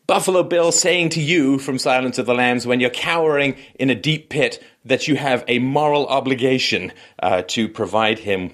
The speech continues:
with woman's skin. "It rubs the lotion on its skin, or else it gets the hose again." Yes, it gets the hose, my pretty. Actually,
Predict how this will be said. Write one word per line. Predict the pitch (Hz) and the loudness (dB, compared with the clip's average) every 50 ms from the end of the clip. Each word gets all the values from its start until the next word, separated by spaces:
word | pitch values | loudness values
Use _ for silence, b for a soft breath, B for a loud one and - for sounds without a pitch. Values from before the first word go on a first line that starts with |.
| - | -8
with | 82 87 92 90 - - - _ | -4 -2 -2 -2 -2 -6 -14 _
woman's | 90 90 90 92 92 87 87 85 | -6 -2 -2 -2 -2 -2 -4 -4
skin. | - - - - 110 98 90 85 82 - _ _ _ _ _ _ _ - - _ b b b b | -4 -4 -2 0 0 -2 -2 -4 -8 -14 _ _ _ _ _ _ _ -20 -20 _ b b b b
"It | 208 233 170 165 | -4 -4 -2 0
rubs | 214 208 202 202 160 - | 0 0 0 0 -2 -2
the | - 226 | -2 0
lotion | 208 208 185 190 - - - 160 190 175 | 0 2 0 0 0 -2 -4 -2 0 0
on | 160 175 | 2 2
its | 175 160 - - | 0 0 0 -2
skin, | - - - 214 185 143 120 139 131 B B 139 B | -4 -4 -2 0 0 0 0 -2 -4 B B -6 B
or | - 202 165 | -2 0 0
else | 175 196 202 214 - | 2 2 2 2 2
it | 233 - - | 0 0 0
gets | 208 - - - - | -2 -2 0 -4 -2
the | - 208 | -2 -2
hose | - 160 180 170 156 127 151 - | 0 0 0 0 0 -2 -4 -6
again." | - - - - - 101 107 b b b b b b b - | -4 -2 -4 -4 -4 -10 -14 b b b b b b b -2
Yes, | - 160 135 117 - | -2 0 0 0 -4
it | 117 - - | -8 -4 -4
gets | 131 - - - | -4 -4 -4 -4
the | - 143 | -4 -2
hose, | 131 156 - - - - | -2 -2 -4 -4 -6 -8
my | - - - | -10 -12 -6
pretty. | - - - - - _ _ _ _ _ _ _ _ _ _ _ _ _ _ _ _ _ _ _ - | -6 -6 -8 -8 -12 _ _ _ _ _ _ _ _ _ _ _ _ _ _ _ _ _ _ _ -2
Actually, | 131 139 143 - - 110 95 92 90 - | 0 0 0 0 -2 0 0 -2 -2 -6